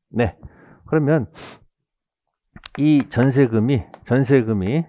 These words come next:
예를 들어서 여기 이쪽에 지급되기 전, 지급 이전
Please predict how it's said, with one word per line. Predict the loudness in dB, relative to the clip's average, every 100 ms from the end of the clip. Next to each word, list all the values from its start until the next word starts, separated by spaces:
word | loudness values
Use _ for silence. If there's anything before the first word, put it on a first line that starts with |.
| -2
예를 | 0 0
들어서 | 0 -2 -4 -4 -4 -4 -6 -8
여기 | -8 -4 -4 -2 -4 -8 -18 -20 -20 -14 -12
이쪽에 | -6 -2 0 2 2 2 -2
지급되기 | -8 -6 -2 -4 -4 -4 -2 -2 -6
전, | -6 -8 -10 _ _ _ _ _ -20 -20 _ _ _ _ _ _ _ _ _
지급 | -6 -6 2 2 2 _ _ _ _ -8
이전 | -4 -2 -2 -2 -2 -2 -4 _ -6 0 2 2 -2